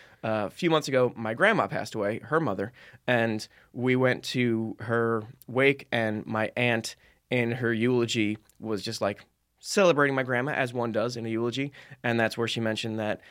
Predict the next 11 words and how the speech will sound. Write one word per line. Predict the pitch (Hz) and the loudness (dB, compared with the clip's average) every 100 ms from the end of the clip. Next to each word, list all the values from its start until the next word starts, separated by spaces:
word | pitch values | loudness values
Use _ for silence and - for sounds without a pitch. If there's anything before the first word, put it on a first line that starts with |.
| - | -14
one | - 127 | 0 4
of | |
my | 120 | 4
favorite | 117 120 110 | 4 2 2
memories | 113 113 110 | 0 0 0
is | - 110 104 - - _ 123 | -2 -2 -2 -6 -10 _ 0
being | 123 110 | 2 4
in | 104 | 2
a | |
car | - 117 117 | 2 4 6
with, | 113 110 - | 6 2 -2